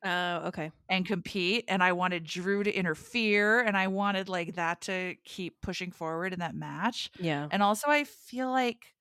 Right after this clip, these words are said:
Speaker 2: when Rey Mysterio comes into a match like that at the last minute, you know who's gonna win,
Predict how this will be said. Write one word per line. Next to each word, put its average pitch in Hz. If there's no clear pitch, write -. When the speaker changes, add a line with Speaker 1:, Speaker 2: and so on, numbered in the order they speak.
Speaker 2:
when 208
Rey 214
Mysterio 208
comes 190
into 190
a 185
match 170
like 185
that 190
at 185
the 170
last 165
minute, 175
you 220
know 233
who's 226
gonna 208
win, 214